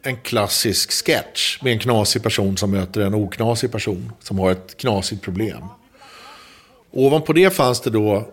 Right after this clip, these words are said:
i och med Robert, en sån här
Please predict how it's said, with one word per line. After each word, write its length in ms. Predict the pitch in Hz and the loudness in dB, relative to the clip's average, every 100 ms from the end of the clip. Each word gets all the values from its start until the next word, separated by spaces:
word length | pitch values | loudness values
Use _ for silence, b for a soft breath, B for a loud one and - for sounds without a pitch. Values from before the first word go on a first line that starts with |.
| - - | -14 -2
i 340 | 123 104 104 | 0 2 0
och 80 | 104 | 0
med 160 | 101 | 2
Robert, 720 | 107 156 165 92 78 - - - _ _ _ _ _ _ _ _ - | 4 6 6 4 -2 -8 -14 -14 _ _ _ _ _ _ _ _ -2
en 220 | 110 98 | 0 0
sån 180 | 98 104 | -2 0
här 420 | 95 92 90 87 | 2 2 0 -4